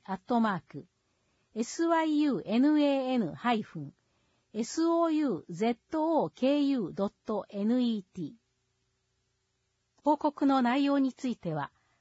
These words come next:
直接広告主に問い合わせてください。広告掲載の申し込みは、株式会社自治体アド。電話零九二七一六の一四零一まで。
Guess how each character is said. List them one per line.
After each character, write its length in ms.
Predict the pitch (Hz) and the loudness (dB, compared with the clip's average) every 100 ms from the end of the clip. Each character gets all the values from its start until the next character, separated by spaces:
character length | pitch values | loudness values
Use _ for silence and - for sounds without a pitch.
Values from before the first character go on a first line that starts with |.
| _ 226 | _ -6
直 100 | 220 | -6
接 440 | - 285 - 254 | -2 -4 -4 -10
広 280 | - 285 302 | 0 2 2
告 240 | 320 339 | 0 2
主 260 | 277 233 202 | 2 2 -2
に 160 | 170 165 | -4 -4
問 240 | 208 269 | -2 0
い 60 | 277 | 2
合 80 | |
わ 100 | 254 | 0
せ 140 | 254 180 | -2 -8
て 120 | 160 | -8
く 120 | - | -10
だ 100 | 170 | -10
さ 200 | 185 180 | -8 -10
い。 100 | 147 _ _ _ _ _ _ _ _ _ | -10 _ _ _ _ _ _ _ _ _
広 200 | 294 320 | 2 2
告 260 | 302 294 - | 0 -4 -4
掲 200 | 262 294 | -2 0
載 240 | 285 277 | 2 2
の 100 | 262 | 2
申 240 | 233 247 | 0 -2
し 60 | - | -4
込 120 | 226 | -4
み 140 | 208 185 | -2 -2
は、 200 | 175 _ _ _ _ - | -6 _ _ _ _ -4
株 260 | 220 269 | -2 -2
式 300 | - - 294 | -4 -2 0
会 180 | 269 233 | 0 -2
社 320 | - 160 - _ _ | -4 -12 -12 _ _
自 180 | 165 202 | -10 -8
治 240 | - - | -8 -10
体 280 | - 294 277 | 0 0 2
ア 120 | 247 | 0
ド。 160 | 170 - _ _ _ _ _ _ _ - | -2 -8 _ _ _ _ _ _ _ -6
電 260 | 196 240 240 | 0 2 2
話 240 | 214 185 _ - | 0 -4 _ -6
零 240 | 202 285 302 | 0 0 0
九 280 | - 269 | -4 -2
二 300 | 175 165 170 _ | -2 -4 -6 _
七 300 | 185 226 277 | -4 0 2
一 240 | 302 - 196 | 0 -4 -6
六 260 | 214 - | -4 -6
の 220 | 151 143 _ - | -8 -8 _ -12
一 300 | 196 - 285 | -12 -4 0
四 220 | 311 247 | 0 0
零 200 | 175 233 | 0 -2
一 280 | 254 - 175 | -2 -6 -6
ま 140 | 143 | -4
で。 160 | 127 - | -6 -10